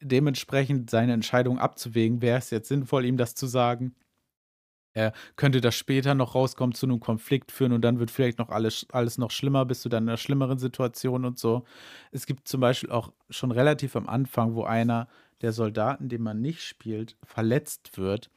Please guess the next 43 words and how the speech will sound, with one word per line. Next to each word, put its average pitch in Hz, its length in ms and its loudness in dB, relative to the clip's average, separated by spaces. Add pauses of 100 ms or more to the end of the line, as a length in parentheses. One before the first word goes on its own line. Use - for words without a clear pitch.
(300)
sehr, 143 180 8
sehr 131 140 6
schwer 117 400 2
verletzt 95 580 -4
wird. 104 220 -2 (400)
Und 113 220 -4
dann 123 180 0
müssen 131 300 0
Nick 147 160 0
und 127 200 -4
Jason 131 440 4
sich 120 200 0
entscheiden, 120 680 2 (340)
äh, 131 160 -2 (500)
retten 147 440 2
wir 101 120 4
den? 95 460 -2 (360)
Oder 117 380 4
nehmen 143 320 6
den 127 200 6
mit 147 240 4
und 123 100 0
dann 113 140 4
schleifen 156 500 4
die 123 120 2
den 120 200 2
halt 123 240 2
durch 131 160 -2
diese 123 280 -4
halbe 139 500 2 (140)
Höhle 160 340 6
da 107 160 4
mit 117 200 0
sich 131 220 -6
rum, 135 260 -2 (340)
wo 127 100 2
der 120 160 4
eigentlich 135 320 0
schon 127 160 -2
vorher 131 460 2
halb 131 260 -2
tot 160 340 -4
war. 110 300 0